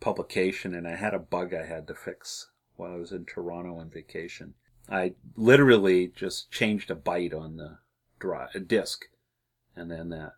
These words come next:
master disk was FedExed to them. Or I told them which byte to change, I can't remember, something like that.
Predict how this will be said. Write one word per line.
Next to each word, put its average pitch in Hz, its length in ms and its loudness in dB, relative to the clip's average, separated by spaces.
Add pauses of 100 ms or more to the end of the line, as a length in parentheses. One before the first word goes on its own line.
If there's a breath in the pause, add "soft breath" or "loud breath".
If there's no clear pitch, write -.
(120)
master 87 420 -6
disk 80 380 -8
was 78 200 -12
FedExed - 560 -6
to 76 160 -14
them. 76 180 -18 (640 soft breath)
Or 110 120 6
I 95 60 6
told 117 240 6
them 95 140 2
which 85 220 -6
byte 82 240 -4
to 80 80 -16
change, 71 360 -14
I 73 80 -16
can't - 220 -18
remember, - 340 -20
something - 380 -16
like - 200 -20
that. - 160 -20